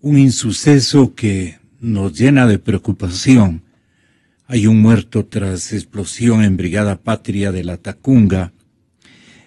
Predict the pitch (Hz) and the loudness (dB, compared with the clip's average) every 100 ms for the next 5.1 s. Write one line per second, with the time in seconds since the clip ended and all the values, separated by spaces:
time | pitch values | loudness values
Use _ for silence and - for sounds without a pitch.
0 | _ _ _ 127 113 107 98 - 139 120 | _ _ _ 2 4 6 4 2 0 2
1 | 123 104 - 101 101 104 104 92 - - | -2 -2 -6 -6 -2 0 -2 -4 -10 -20
2 | - _ _ _ 123 - 135 123 - 117 | -20 _ _ _ -12 -4 -2 -2 -4 -2
3 | 110 110 127 117 123 117 104 - 127 123 | -2 -2 0 0 -2 -2 -2 -2 0 4
4 | 117 104 110 101 - 107 110 139 107 120 | 4 4 0 -2 -4 -4 2 4 4 2